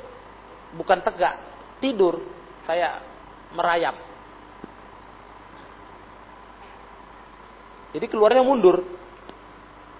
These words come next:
Bayangkan tuh. Tapi nggak ada orang bilang, "Bodoh kali mau kayak gitu, payah kali gitu cari duit."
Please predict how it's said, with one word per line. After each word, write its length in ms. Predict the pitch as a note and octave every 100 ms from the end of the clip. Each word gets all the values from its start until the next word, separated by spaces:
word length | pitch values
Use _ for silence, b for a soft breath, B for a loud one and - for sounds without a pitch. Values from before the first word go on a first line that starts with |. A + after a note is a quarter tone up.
| - - - - - - - -
Bayangkan 320 | A#2 C3 A#2+
tuh. 140 | G2+ F2 - - - - - - - - - - - - - - - - - - - - - - -
Tapi 180 | C#4+ G4
nggak 220 | E4+ F#4
ada 40 | F#4
orang 120 | E4 C#4+
bilang, 180 | C4+ D4+ D4 - -
"Bodoh 240 | C3 - G3+
kali 320 | C#4 E4 D4
mau 100 | C#4+
kayak 300 | A3+ A3 C4
gitu, 160 | A#3+ A3 -
payah 240 | G3 G#3
kali 240 | G#3 E4 D#4+
gitu 240 | A#3+ A#3
cari 240 | A#3 G#3 G3
duit." 240 | F#3+ D#3